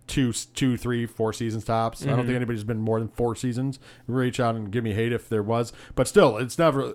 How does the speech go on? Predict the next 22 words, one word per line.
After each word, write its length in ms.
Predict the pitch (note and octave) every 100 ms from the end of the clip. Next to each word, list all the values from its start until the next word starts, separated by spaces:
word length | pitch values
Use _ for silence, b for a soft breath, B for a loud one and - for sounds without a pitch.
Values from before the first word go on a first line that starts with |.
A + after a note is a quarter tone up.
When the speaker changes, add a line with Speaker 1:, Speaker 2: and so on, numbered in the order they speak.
| -
Speaker 1:
it's 120 | C#3+
never 200 | F3+ D3
a 80 | B2+
long 260 | C3 B2+ A2+
period 220 | B2 G#2+
of 60 | F2+
time. 300 | D#3 C#3 D#2 - B B
But 80 | F#3
outside 340 | F#3 F#3 G3+
of 80 | D#3
Doctor 280 | D#3+ D3 B2+
Who, 100 | F3
you'd 160 | D3
be 120 | C#3+ A2
hard-pressed 560 | A2 D#3 D3+ D#3 D3+
to 60 | C3+
find 280 | C#3+ C3+ A#2
a 80 | G#2+
sitcom 720 | - - G#3+ A3 E3+ F3 E3+
television 460 | G3 G3+ B2+ A#2
show 320 | A2 A#2+ A2+ A2 B B -
in 200 | C#3+